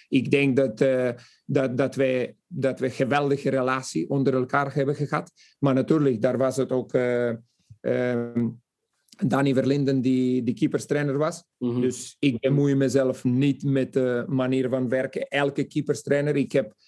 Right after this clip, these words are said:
Speaker 1: ik heb meer dan twintig keepertrainers gehad.
Speaker 2: Mhm.
Speaker 1: En, ehm, eh,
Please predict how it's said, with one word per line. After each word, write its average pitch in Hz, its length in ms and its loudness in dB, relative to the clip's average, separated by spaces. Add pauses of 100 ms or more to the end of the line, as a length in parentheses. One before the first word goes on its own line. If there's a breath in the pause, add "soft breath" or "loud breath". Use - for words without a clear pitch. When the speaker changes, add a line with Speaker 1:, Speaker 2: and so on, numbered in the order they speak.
Speaker 1:
ik - 180 -2
heb 147 140 0
meer 151 200 2
dan 135 140 2
twintig 147 360 0
keepertrainers 143 640 -2
gehad. 143 440 -2 (100)
Speaker 2:
Mhm. 123 340 -2 (220)
Speaker 1:
En, 135 420 0
ehm, 127 680 0 (120)
eh, 127 540 0